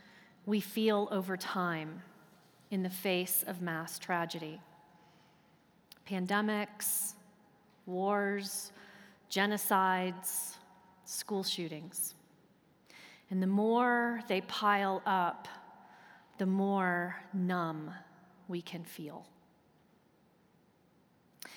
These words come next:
Doctor Paul Slovic, who is a University of Oregon psychologist, was the one to name this phenomena.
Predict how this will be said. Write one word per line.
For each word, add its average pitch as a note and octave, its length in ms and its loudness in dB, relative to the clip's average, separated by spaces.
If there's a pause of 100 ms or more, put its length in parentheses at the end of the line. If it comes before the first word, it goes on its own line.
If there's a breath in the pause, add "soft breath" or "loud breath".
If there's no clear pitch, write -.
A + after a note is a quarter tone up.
(280 loud breath)
Doctor G#3+ 240 4
Paul A3 280 6
Slovic, G#3+ 840 2 (320)
who G#3 300 2
is G3 500 -2
a G3+ 100 -2
University G#3 560 0
of F#3 120 0
Oregon G3 420 -2
psychologist, G3+ 760 2
was G3 180 -4
the G3+ 100 -2
one G3 560 2 (420 loud breath)
to A#3 140 4
name A#3 520 6
this F3 580 0
phenomena. D#3+ 600 -2